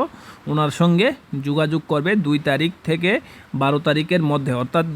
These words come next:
দশ তারিখের মধ্যে যোগাযোগ করে নেবে, কারণ বারো তারিখের মধ্যে কিন্তু অফিসে জমা দিতে হবে। এই কারণে এক দুই দিন পূর্বেই কিন্তু তোমরা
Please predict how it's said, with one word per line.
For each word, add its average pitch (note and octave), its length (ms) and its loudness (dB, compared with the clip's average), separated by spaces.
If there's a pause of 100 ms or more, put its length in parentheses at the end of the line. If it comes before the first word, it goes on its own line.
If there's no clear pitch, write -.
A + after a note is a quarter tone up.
(260)
দশ D#3 300 0
তারিখের G3 280 0
মধ্যে F#3+ 260 2
যোগাযোগ E3 420 0
করে C3 200 -2
নেবে, A#2+ 200 -2
কারণ C3 300 -4
বারো C3+ 180 0
তারিখের D#3 300 0
মধ্যে D#3 320 2
কিন্তু F3+ 380 2 (840)
অফিসে E3+ 420 4
জমা D#3+ 260 2
দিতে E3+ 240 2
হবে। A#2+ 300 -2 (680)
এই D3 140 -2
কারণে E3 440 2 (300)
এক D#3 220 -2
দুই D#3+ 100 4
দিন G3 220 2
পূর্বেই F#3+ 500 2
কিন্তু F#3+ 260 2
তোমরা E3+ 400 2